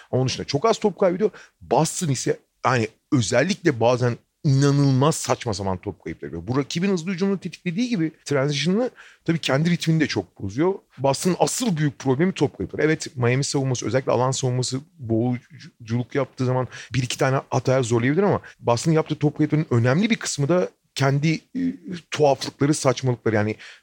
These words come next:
Smart, Tatum, Brown, herkes bir de yani hiçbirini ayrı tutmamak lazım bu, e,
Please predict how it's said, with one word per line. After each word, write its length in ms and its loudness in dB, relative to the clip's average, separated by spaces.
Smart, 640 0
Tatum, 1200 -2
Brown, 260 0
herkes 520 0
bir 60 -12
de 60 4
yani 240 2
hiçbirini 480 0
ayrı 220 2
tutmamak 480 0
lazım 320 0
bu, 200 -6
e, 40 -2